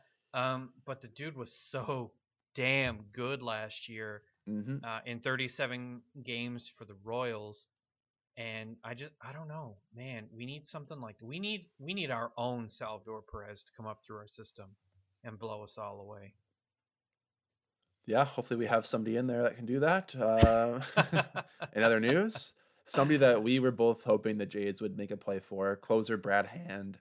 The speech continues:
Speaker 2: agreed to a one-year, ten and a half million dollar contract with the Nationals. Uh, Jeff Passan tweeted,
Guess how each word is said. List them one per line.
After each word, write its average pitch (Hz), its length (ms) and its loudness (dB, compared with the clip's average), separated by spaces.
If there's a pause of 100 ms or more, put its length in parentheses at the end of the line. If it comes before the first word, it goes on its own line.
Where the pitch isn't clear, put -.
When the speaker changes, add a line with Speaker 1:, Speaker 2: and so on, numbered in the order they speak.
(100)
Speaker 2:
agreed 98 520 -10
to - 220 -6
a 95 180 -4
one-year, 120 680 0
ten 143 260 -6
and 131 100 -4
a 107 60 -4
half 104 240 -6
million 101 160 -8
dollar 95 220 -4
contract 98 640 -10
with 101 220 -12
the 98 60 -12
Nationals. 98 1040 -6 (420)
Uh, 92 180 -4
Jeff 98 280 0
Passan 95 400 -2
tweeted, 98 360 0